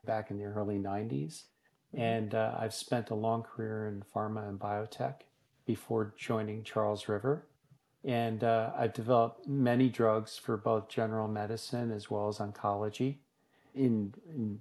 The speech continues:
Speaker 1: transitioning from academia to industry, I really focused all of my research in the area of toxicology and safety pharmacology. And that's kind of, kind of the sweet spot for my experience,
Speaker 2: Mm-hmm.
Speaker 1: is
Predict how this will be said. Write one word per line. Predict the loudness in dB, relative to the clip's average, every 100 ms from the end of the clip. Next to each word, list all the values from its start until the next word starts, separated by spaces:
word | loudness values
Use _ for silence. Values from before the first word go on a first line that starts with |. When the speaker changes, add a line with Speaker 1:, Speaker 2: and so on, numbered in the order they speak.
| -6
Speaker 1:
transitioning | 0 0 2 0 0 -2 -4 -4
from | -6 -4
academia | 2 2 2 -2 -2 -2 -2 -4
to | -6
industry, | -2 -2 -2 -8 -4 2 2 2 -6 _ _ _ -2
I |
really | 2 4 2
focused | 2 2 4 2 -2 2
all | 2 2
of | 2
my | -2
research | -2 -4 -2 -4 -2 -4
in | -2
the | -2
area | 0 0 0
of | -2
toxicology | -4 -4 -4 0 4 6 4 2 -2 -2 -6 _ _ -2
and | 0
safety | 2 0 0 -4
pharmacology. | -2 -2 -2 0 2 0 -4 -8 -10 -14 _ _ _ -8
And | 0
that's | 0 0
kind | 2 2 2
of, | -2 -6 _ _
kind | -2 2 4
of | 2
the | 0 0 0 -8 _ -8
sweet | 2 6 6
spot | 4 2 2 2
for | -2
my | -2 -2 -4
experience, | -8 -6 -2 -2 -4 -8 -12 -16 -18 _ -10
Speaker 2:
Mm-hmm. | -4 0
Speaker 1:
is | 0 -2 -12